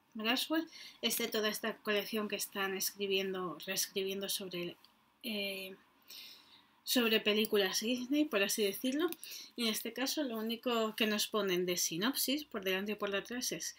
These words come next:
"¿Y si la madre de Bella hubiera hechizado a la bestia?".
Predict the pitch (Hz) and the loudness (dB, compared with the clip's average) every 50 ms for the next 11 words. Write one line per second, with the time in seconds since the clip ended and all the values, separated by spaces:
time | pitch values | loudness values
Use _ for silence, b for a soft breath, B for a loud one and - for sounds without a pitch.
0 | B B B B B B B 262 220 - - 240 220 214 214 208 220 240 269 285 | B B B B B B B 2 2 4 4 4 2 2 2 0 0 0 2 2
1 | 294 294 285 269 262 254 220 233 220 214 208 - - 220 214 214 214 214 208 208 | 4 4 4 4 2 2 4 4 2 2 2 -2 -2 -2 0 0 2 2 2 2
2 | 202 - - - - - - 214 190 185 180 175 170 180 202 208 - - - 330 | 2 0 -2 -4 -4 -4 -4 -4 -2 -2 -4 -4 -2 -2 0 0 0 4 6 6
3 | 370 | 6